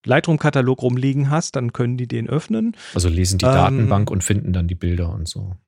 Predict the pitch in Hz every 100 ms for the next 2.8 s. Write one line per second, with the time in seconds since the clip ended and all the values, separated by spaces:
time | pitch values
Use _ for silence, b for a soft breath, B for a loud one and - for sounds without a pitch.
0 | _ 104 98 139 131 - 135 - 139 139
1 | 135 120 - 160 160 151 151 139 123 131
2 | 135 - 120 110 107 123 135